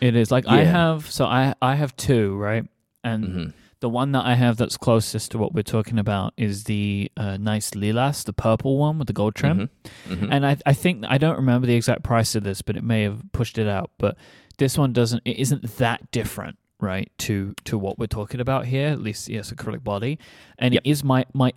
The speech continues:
Speaker 1: only criticism of this pen, which is otherwise a just superbly great pen, is the body is, there isn't, the balance to it isn't right. It's too light.
Speaker 2: Mm-hmm. Mm-hmm.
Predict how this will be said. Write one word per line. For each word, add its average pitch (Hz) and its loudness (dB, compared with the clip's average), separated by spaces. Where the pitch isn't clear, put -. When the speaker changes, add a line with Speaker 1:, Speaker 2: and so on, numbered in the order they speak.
Speaker 1:
only 151 0
criticism 117 -4
of 120 -2
this 110 -2
pen, 117 -4
which 117 0
is 107 -4
otherwise 98 -2
a - -12
just - -8
superbly - -6
great 98 -8
pen, 120 -4
is 113 -2
the 113 -2
body 117 2
is, 107 -2
there 120 4
isn't, 123 0
the 147 0
balance 143 2
to 127 2
it 113 2
isn't 104 -8
right. 98 -10
It's - -8
too 123 0
light. 104 -6
Speaker 2:
Mm-hmm. 101 0
Mm-hmm. 92 -4